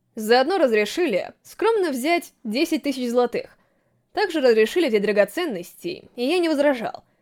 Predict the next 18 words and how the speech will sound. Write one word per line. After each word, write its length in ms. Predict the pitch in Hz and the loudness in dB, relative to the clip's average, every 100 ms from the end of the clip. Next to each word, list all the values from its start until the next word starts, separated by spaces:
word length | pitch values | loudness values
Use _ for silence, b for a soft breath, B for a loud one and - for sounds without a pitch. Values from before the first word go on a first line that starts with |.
| _ _ _ | _ _ _
Я 160 | 214 285 | -4 -2
не 140 | 349 | 0
различаю 460 | 311 320 - 392 302 | 0 -2 -2 -2 -2
хорошие 360 | 254 302 269 | -2 -2 -2
драгоценности 720 | 226 202 302 370 311 196 - | -4 -2 -2 -2 -4 -6 -4
и 60 | 196 | -2
украшения 420 | 196 233 - 208 | 0 -2 -2 -2
от 80 | 190 | -2
плохих, 420 | 277 269 - - _ _ _ _ | -2 -4 -8 -16 _ _ _ _
так 160 | 466 | -4
что 160 | - - | 0 -2
просто 300 | 415 403 302 | 0 -2 -2
взял 200 | 254 285 | 0 2
один 220 | 269 240 | 2 0
сундук 280 | 226 240 262 | -4 -4 -4
с 40 | |
драгоценными 560 | 196 202 202 202 208 202 | -2 -2 -2 -4 -4 -2
камнями 640 | 202 196 277 302 175 - | 0 0 0 -4 -6 -10